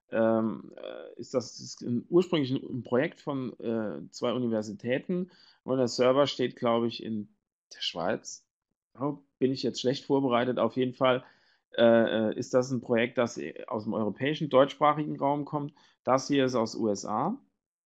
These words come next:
Und, äh, da kann man, äh, ja, das hier sind so kleine Spiele,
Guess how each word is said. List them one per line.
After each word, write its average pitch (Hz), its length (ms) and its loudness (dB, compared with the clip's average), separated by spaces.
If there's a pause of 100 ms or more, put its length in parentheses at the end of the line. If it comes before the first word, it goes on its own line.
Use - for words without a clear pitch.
(960)
Und, 139 480 6
äh, 131 480 6
da 151 220 6
kann 180 140 2
man, 156 220 2 (160)
äh, 131 180 -6 (120)
ja, 127 160 0
das 147 220 0
hier 180 200 6
sind 165 160 2
so 151 160 4 (120)
kleine 143 500 4
Spiele, 202 680 2